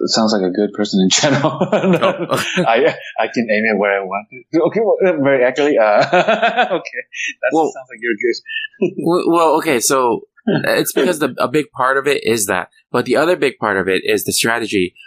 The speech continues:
Speaker 2: Where do you push down the item? Which part will, uh, result in the biggest leverage? Um, you know,
Speaker 1: Yeah.
Speaker 2: tipping over the item or,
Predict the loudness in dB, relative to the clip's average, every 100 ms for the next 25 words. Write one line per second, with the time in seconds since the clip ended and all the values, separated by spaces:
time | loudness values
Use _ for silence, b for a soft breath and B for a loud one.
0 | -4 2 2 2 -2 -2 -4 0 0 0
1 | -2 -2 -4 -6 _ -6 -2 -2 -2 0
2 | 0 0 0 2 0 -2 -2 -2 0 0
3 | 0 0 -2 -4 -2 -2 -2 -2 -2 -4
4 | -6 -14 _ _ -4 0 0 0 -2 -2
5 | -2 -2 -2 0 0 0 -2 -2 0 0
6 | -2 -2 -2 -2 -6